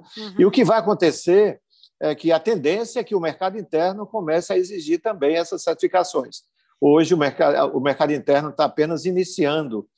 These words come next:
Speaker 2: ah, essa questão de rastreabilidade,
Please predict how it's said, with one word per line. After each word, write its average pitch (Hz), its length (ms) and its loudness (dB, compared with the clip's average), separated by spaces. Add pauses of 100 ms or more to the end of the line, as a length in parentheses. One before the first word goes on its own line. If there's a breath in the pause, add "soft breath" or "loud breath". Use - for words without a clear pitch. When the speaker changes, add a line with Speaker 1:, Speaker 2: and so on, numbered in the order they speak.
(440 soft breath)
Speaker 2:
ah, 123 260 2
essa 123 280 0
questão 135 360 -2
de 117 80 -4
rastreabilidade, 139 1040 0